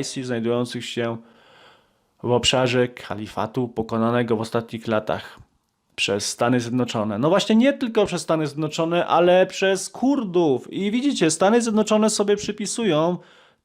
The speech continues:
to zwycięstwo jako ich własne, ale to nie jest prawda. Przecież oni posługiwali się Kurdami, oni ich dozbrajali, ale to Kurdowie w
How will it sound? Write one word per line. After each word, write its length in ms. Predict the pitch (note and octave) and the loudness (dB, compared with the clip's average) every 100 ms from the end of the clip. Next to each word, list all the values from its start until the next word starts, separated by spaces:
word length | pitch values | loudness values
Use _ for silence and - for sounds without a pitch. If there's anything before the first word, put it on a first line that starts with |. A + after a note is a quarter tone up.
| - | -2
to 140 | E3 | 0
zwycięstwo 640 | D#3 F3+ E3 D3 - - E3+ | 0 0 0 0 0 0 2
jako 380 | C#3+ C#3 E3 | 2 2 0
ich 140 | F3 G3 | 0 -2
własne, 480 | - A#3 - C#3 C3 | 2 2 0 -2 0
ale 120 | D#3 | 0
to 80 | F#3+ | -2
nie 100 | G#3 | -2
jest 200 | G#3+ - | -2 2
prawda. 300 | G3+ C3 B2+ | 2 2 -2
Przecież 400 | D3+ E3 E3+ - | -4 -6 -4 -2
oni 360 | C#3+ F3+ F#3 | 0 0 0
posługiwali 640 | F#3 F3 E3 D#3 D#3+ F3 | -4 -6 -8 2 2 2
się 340 | E3+ E3 D#3 D#3+ - _ _ | 2 2 2 0 -6 _ _
Kurdami, 640 | - D3+ D#3 D3 B2+ C3 | -4 0 4 4 4 0
oni 180 | B2 D#3 | 0 -2
ich 80 | C#3+ | -4
dozbrajali, 680 | C3+ C3 C3+ B2+ A2+ C3 C3+ - | -6 -2 2 4 2 0 -4 -2
ale 360 | A#2 C#3+ F3 F3+ - - | 2 4 4 2 -4 0
to 340 | F#3+ G3 - | 2 2 -2
Kurdowie 600 | - G3 F#3+ A3 G3+ E3+ | -8 -4 2 4 4 2
w 240 | D3+ C#3+ | 0 -6